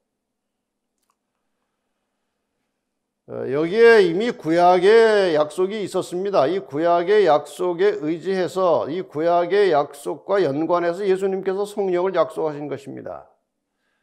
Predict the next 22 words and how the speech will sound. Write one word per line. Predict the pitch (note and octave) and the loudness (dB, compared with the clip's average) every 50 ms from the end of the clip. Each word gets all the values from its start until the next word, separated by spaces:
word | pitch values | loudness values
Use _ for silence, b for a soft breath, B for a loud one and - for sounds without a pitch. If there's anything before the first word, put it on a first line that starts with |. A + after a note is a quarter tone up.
| _ _ _ - | _ _ _ -10
요엘서 | C3+ D3+ E3+ F3+ D#3+ D3 C#3+ D#3 F3 F3 E3 | -6 -4 -4 -4 -4 -6 -8 -6 -4 -2 -2
이 | D3 C#3 C#3+ B2+ | -2 -4 -6 -4
장, | C#3 B2+ B2+ D3 D4+ D#4 A#3 - _ | -4 -4 -4 -4 -6 -12 -18 -20 _
우리 | F#3+ - C#3+ C#3+ C3+ | -20 -14 -12 -10 -8
양 | C3+ C#3+ D3+ | -8 -8 -8
목사님이 | D3+ D3 C3 D3 D3+ D3+ D3+ D3+ D3+ D3 | -10 -10 -8 -8 -8 -8 -8 -8 -8 -8
몇 | B2+ B2+ B2+ - | -8 -8 -8 -8
차례 | C#3+ C#3 C#3 C#3 C3 A2+ - - - _ _ _ _ - | -8 -6 -4 -4 -4 -6 -8 -10 -16 _ _ _ _ -18
이 | C3+ C#3 | -16 -16
성경절을 | B2 C#3+ D3 D3 C#3 C#3 C3 C#3+ C#3+ C#3 C3+ | -14 -12 -12 -12 -10 -12 -12 -12 -12 -12 -10
인용하셨는데, | C3 C3+ C3+ B2+ A#2 A2+ C3 B2+ B2+ B2 A#2 C3 A#2+ - | -10 -10 -10 -12 -12 -12 -12 -14 -14 -12 -12 -12 -12 -10
"그 | - D3 E3+ D#3+ | -8 -6 -4 -2
후에 | E3 F#3+ G3 G3+ G#3+ G#3 | 2 4 4 4 4 4
내가 | F#3 E3+ F3 F3+ F3+ F#3 F3 E3 C#3+ A2 - - B B B B B B B B | 2 0 2 2 4 4 4 2 2 0 -4 -10 B B B B B B B B
내 | B2 D#3 F#3 G3 F3+ D#3 | -6 -2 0 0 0 -2
신을, | - - - - A#3+ A#3+ A#3+ G#3 D3+ B2+ A#2+ | -4 -8 -10 -8 -4 -2 0 0 0 0 0
내 | C#3+ F#3 G#3+ A3 G3 D3+ C#3 | 0 2 2 4 2 2 2
영을, | C#3+ E3 G#3 A#3 A#3 G3+ C#3 G2+ E2+ - - _ _ _ _ | 2 2 2 2 2 0 0 -2 -4 -8 -14 _ _ _ _
성령을 | - - - - G3 A3 A#3 A3+ A3+ G#3 G3 G3 A3 A#3+ A#3 G#3 C#3+ G#2+ - - - - _ _ _ _ | -20 -10 -4 0 0 0 0 0 0 2 2 2 4 4 4 4 4 2 -2 -8 -12 -20 _ _ _ _
만민에게 | - A#2+ C3+ D#3 E3 F#3 G3 G3 G3+ G#3 G3 G#3 G3+ G3+ A3+ A#3 A#3 A3 - | -12 -6 -2 0 0 0 0 -2 -2 2 2 2 4 4 4 4 4 4 2
부어줄 | - D3+ F3 F#3 F#3+ F#3 E3+ E3+ - D#3+ D3 - | -2 -4 -2 -2 -2 -2 -4 -6 -10 -14 -12 -10
것이다. | - D3 - - - A#2+ F#2 - - - - | -10 -10 -12 -12 -12 -12 -10 -10 -12 -16 -20